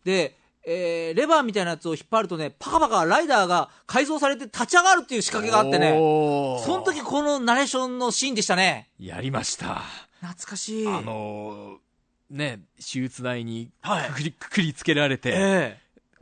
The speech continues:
Speaker 2: こう顔をですね、本郷猛が離せってな感じでこう、
Speaker 1: そ-、そういう中でね。
Speaker 2: 身をよじり、ええ。
Speaker 1: ね、改造されてしまうという、あの、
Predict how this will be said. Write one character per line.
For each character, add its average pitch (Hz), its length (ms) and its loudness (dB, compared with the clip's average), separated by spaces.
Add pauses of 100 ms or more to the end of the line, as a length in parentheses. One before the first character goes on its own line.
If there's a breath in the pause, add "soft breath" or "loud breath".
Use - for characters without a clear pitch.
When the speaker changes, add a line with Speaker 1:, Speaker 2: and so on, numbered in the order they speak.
(120)
Speaker 2:
こ 143 140 -8
う - 60 -14
顔 160 440 -2
を 170 80 0
で 151 80 -8
す - 160 -12
ね、 123 320 -2
本 165 240 -10
郷 160 160 -8
猛 151 360 -10
が 139 60 -10
離 143 320 -12
せ - 120 -16
っ 135 60 -18
て 139 120 -8
な 131 80 -4
感 135 180 -6
じ 123 80 -8
で 123 80 -6
こ 117 340 -6
う、 - 80 -20
Speaker 1:
そ-、 196 140 -6
そ 214 60 -4
う - 20 -12
い 226 60 -12
う - 20 -12
中 208 220 -8
で 117 100 -6
ね。 123 60 -2
Speaker 2:
身 135 100 0
を 143 100 2
よ 143 120 0
じ 131 160 -6
り、 107 180 -12
え 127 260 -8
え。 208 300 -8
Speaker 1:
ね、 - 80 -20
改 175 160 -10
造 175 180 -14
さ 170 180 -12
れ 170 120 -16
て 180 160 -18
し 180 140 -10
ま 175 100 -10
う 170 60 -12
と 175 100 -14
い 170 60 -12
う、 165 140 -12
あ 170 100 -8
の、 165 260 -14